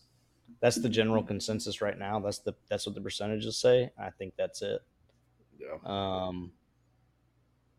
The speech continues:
Speaker 1: on the other side, it so, it says the, the Jay-, Blue Jays have fifty-five point five percent chance. I don't think they,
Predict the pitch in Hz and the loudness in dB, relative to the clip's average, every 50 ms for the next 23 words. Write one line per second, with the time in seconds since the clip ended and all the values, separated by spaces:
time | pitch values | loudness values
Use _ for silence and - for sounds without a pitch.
0 | _ _ _ _ _ _ _ _ _ _ _ _ _ _ _ _ _ _ _ _ | _ _ _ _ _ _ _ _ _ _ _ _ _ _ _ _ _ _ _ _
1 | _ _ _ _ _ _ _ _ _ _ _ _ _ _ _ _ _ _ _ _ | _ _ _ _ _ _ _ _ _ _ _ _ _ _ _ _ _ _ _ _
2 | _ _ _ _ _ - - - 110 107 107 101 107 117 127 120 - 156 151 151 | _ _ _ _ _ -10 -4 -2 0 2 4 4 4 4 4 4 6 8 8 10
3 | 151 151 151 143 - - - - 113 104 - - 139 160 - 147 - - 131 113 | 10 8 6 4 0 -4 -6 -6 -4 0 6 8 8 8 8 6 2 2 2 6
4 | - 135 139 165 170 170 135 - - - - - 117 107 107 107 117 123 120 107 | 8 8 8 10 8 6 4 4 0 -10 -4 -2 -2 2 8 10 10 10 10 8
5 | 90 - 107 127 123 127 113 104 98 107 101 - - 123 104 117 110 - 110 104 | 4 2 0 2 4 6 6 6 4 2 0 0 0 0 0 0 0 2 2 2
6 | 104 98 - - 110 101 - - 101 101 98 - - - - 113 95 - - - | 2 2 0 -2 -4 -4 -2 0 0 0 0 0 -2 -6 -4 -4 -4 -4 -4 -2
7 | 107 104 101 - - - - - _ _ _ - 101 117 123 - - 131 110 - | -2 -2 -4 -4 -8 -10 -12 -16 _ _ _ -2 0 2 2 4 2 0 0 2
8 | 101 101 95 - | 0 0 0 -2